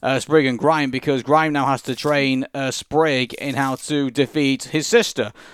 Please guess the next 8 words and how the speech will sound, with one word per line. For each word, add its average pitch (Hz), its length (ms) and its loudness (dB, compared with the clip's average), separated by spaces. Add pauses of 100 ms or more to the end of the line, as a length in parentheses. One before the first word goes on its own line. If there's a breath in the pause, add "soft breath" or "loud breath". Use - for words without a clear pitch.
(160 loud breath)
But, 151 580 2
um, 147 400 0
Sprig 170 600 4
is 151 300 -2
too 151 200 0
narrow-minded 143 600 0
to 131 80 -10
think, 143 200 -2